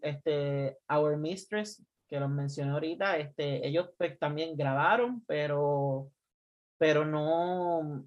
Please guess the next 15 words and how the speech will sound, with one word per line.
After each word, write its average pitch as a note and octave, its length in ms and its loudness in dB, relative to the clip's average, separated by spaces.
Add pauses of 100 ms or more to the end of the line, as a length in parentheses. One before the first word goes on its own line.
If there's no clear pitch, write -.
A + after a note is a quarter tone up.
(160)
no D#3+ 240 -2
hay E3+ 180 2
mucha F#3 360 0
documentación. E3+ 1080 0
Estos C#3 400 0
eran F3 200 4
los F3 120 2
que E3+ 80 -8
estábamos E3 600 -4 (100)
en, D3+ 360 -6
más C#3+ 220 -4
aquí D#3+ 220 -6
en E3 80 -4
el D#3+ 140 0
oeste. F#3+ 480 -2